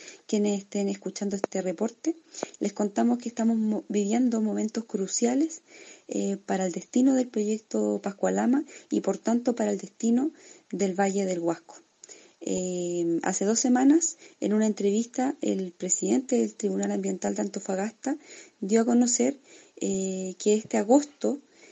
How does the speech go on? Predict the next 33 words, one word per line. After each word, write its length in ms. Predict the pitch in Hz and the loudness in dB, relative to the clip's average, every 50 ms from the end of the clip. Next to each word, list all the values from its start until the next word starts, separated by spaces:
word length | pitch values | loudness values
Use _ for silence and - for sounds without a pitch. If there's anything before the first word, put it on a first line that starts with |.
| - _ _ - | -20 _ _ -4
saldría 580 | - - - 214 214 202 220 214 226 226 226 | -2 0 2 2 2 4 4 4 4 4 4
a 40 | 226 | 4
la 100 | 226 214 | 4 2
luz 400 | 208 214 220 254 285 285 - - _ _ - - _ _ - | 2 0 0 0 0 -2 -6 -12 _ _ -20 -20 _ _ -6
el 160 | - 196 208 | -4 -2 -2
fallo 460 | 202 - - 220 220 226 220 247 240 240 | -2 -2 0 0 0 2 2 0 -2 -2
que 180 | - 220 202 | 0 -2 0
va 220 | 180 208 214 214 - | 0 0 -2 -2 -2
a 100 | - 190 | -4 -4
confirmar 580 | 190 - 190 185 - - 180 185 196 202 208 196 | -2 -2 -2 -2 -2 -2 -2 -2 -2 -2 -2 -2
o 60 | 190 | -2
no, 260 | 190 190 214 277 330 - - _ _ _ _ _ - | -2 0 2 2 0 0 -4 _ _ _ _ _ -12
finalmente, 840 | - - 185 196 214 240 247 254 269 277 277 285 - 311 311 320 | -6 -2 0 0 2 4 4 6 6 6 6 4 4 2 0 0
la 140 | 294 240 226 | 0 0 0
clausura 480 | 214 214 202 196 196 - 226 220 226 220 | 0 0 0 0 -2 -2 -2 0 2 2
definitiva 640 | 214 214 - - 196 190 180 170 - 240 262 254 254 | 0 0 -2 -2 -2 -2 -2 0 0 2 2 2 2
del 120 | 226 220 | 0 0
proyecto 340 | 226 - 214 202 202 - - | 0 -2 -2 -2 -2 -4 -6
Pascualama, 600 | - 208 - - - 208 196 185 180 185 214 294 - _ - - - - - | -6 -8 -6 -2 -2 -2 0 0 -2 -4 -6 -6 -8 _ -20 -20 -20 -12 -6
sanción 580 | - - 214 202 202 196 - - 240 247 262 254 | -4 -2 0 0 0 0 2 2 2 2 2 2
que 120 | - 226 | 0 0
le 80 | 208 202 | 0 0
interpuso 580 | 196 196 196 185 - - 233 233 233 - 220 | -2 -2 -4 -6 -4 -2 -2 -2 0 0 -2
la 100 | 190 185 | -2 0
Superintendencia 840 | - - 233 233 254 240 240 240 240 226 220 226 240 - - 226 208 | 0 -2 0 2 2 2 2 2 2 2 2 0 0 -2 -2 -2 -2
del 100 | 196 190 | -2 -2
Medio 160 | 190 190 190 | -2 -4 -4
Ambiente 380 | 185 175 190 190 196 196 - | -4 -4 -4 -4 -4 -2 -2
hace 200 | 190 - - 196 | -2 0 0 0
dos 300 | 196 196 214 220 - - - | 0 0 0 0 -2 -4 -4
años, 460 | - 247 240 214 202 220 240 - - - - - - - _ | -2 0 0 2 0 0 -4 -6 -10 -18 -20 -20 -20 -12 _
tras 420 | - 240 233 240 262 247 - - - | 0 2 4 4 4 2 -2 -4 -2
analizar 600 | - 220 202 202 190 185 190 - - 214 220 226 | -2 0 0 0 0 -2 -2 -4 -2 -2 -2 -2